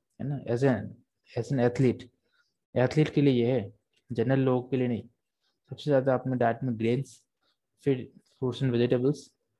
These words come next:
फिर मॉडरेट अमाउंट में जो बाकी प्रोटीन के सोर्सेज,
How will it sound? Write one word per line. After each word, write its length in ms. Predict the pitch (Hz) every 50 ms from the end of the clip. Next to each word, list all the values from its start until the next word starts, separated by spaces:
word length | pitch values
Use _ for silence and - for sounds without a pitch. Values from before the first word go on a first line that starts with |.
| _ _ _ _ _ _ - -
फिर 80 | 170 160
मॉडरेट 420 | 143 127 127 127 135 135 139 135
अमाउंट 320 | 127 127 123 120 123 123
में 200 | 123 131 147 180 185 170 - _ _ _ _ _ _ _ _ _ _ _ _ _ _ _ _ _ _ _ -
जो 120 | 127 120 -
बाकी 220 | 120 113 110 - 127
प्रोटीन 340 | - - 123 120 123 127 120
के 120 | - 123
सोर्सेज, 500 | 110 - 113 110 - - 98 95 - -